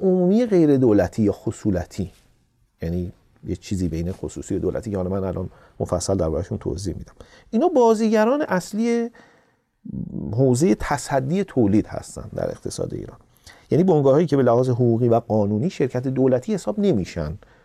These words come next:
شرکت دولتی مثلاً می‌گیم مثل شرکت نفت، مثل شرکت ملی گاز، مثل مثلاً فرض بفرمایید توانیر مثلاً، مثل،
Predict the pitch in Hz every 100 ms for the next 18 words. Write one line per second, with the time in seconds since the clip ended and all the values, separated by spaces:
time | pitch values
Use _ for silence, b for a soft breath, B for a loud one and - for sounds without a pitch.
0 | b b - 160 196 196 185 208 180 190
1 | 185 190 170 165 139 135 143 131 127 120
2 | 127 117 120 117 b b b b b -
3 | 110 110 107 101 104 101 104 104 98 92
4 | 92 98 87 98 87 92 85 - 92 95
5 | - 95 85 82 87 104 110 85 - -
6 | - - 92 - 90